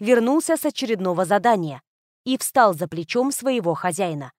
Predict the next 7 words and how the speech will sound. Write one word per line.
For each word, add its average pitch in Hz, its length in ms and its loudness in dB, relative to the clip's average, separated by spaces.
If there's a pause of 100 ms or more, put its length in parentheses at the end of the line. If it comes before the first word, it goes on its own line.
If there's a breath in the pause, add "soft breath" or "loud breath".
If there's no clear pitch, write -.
(500)
Телохранитель 214 880 0
владыки, 180 640 -2 (440)
правая 226 420 4
рука 226 340 4
императора, 214 720 0 (360)
гнев 254 500 0
императора. 196 680 -2